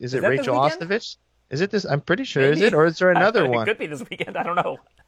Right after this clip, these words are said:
Speaker 2: I
Speaker 1: I
Speaker 2: know,
Speaker 1: don't, I
Speaker 2: uh,
Speaker 1: don't know.
Speaker 2: I know another one of the female fighters that I know. She's on one of the bare knuckle cards.
Speaker 1: Let's see, Paige Van Zandt, Ostovich. When, what's the date of that? Maybe you're right. I don't know.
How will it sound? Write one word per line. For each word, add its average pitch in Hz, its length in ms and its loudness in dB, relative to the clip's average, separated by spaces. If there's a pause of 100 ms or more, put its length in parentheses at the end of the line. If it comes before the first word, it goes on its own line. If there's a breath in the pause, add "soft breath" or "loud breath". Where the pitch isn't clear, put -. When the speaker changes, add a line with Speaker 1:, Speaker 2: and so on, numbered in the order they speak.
(460 soft breath)
Speaker 2:
I 165 140 4
Speaker 1:
I 175 80 2
Speaker 2:
know, 202 240 2
Speaker 1:
don't, 190 80 4
I 170 40 4
Speaker 2:
uh, 147 360 2
Speaker 1:
don't - 80 -8
know. 143 60 -6
Speaker 2:
I 160 60 -2
know 185 200 0
another 170 480 2
one 143 140 -2
of 143 60 -4
the 127 80 -6
female 139 560 -4
fighters 117 460 -2
that 107 160 -2
I 104 80 -2
know. 110 160 -4
She's 156 400 -4
on 113 200 0
one 104 140 -2
of 107 80 -4
the 107 80 -8
bare 107 220 -4
knuckle 104 300 -8
cards. - 580 -6
Speaker 1:
Let's 190 180 -20
see, 117 140 -18
Paige 110 300 -14
Van 107 260 -14
Zandt, 104 400 -18
Ostovich. 101 540 -18
When, 113 200 -14
what's 117 160 -14
the 117 80 -20
date 113 200 -6
of 104 60 -14
that? 110 140 -10
Maybe 143 220 -4
you're 165 100 -2
right. 147 200 2
I 120 40 -8
don't 120 140 -8
know. 113 160 -12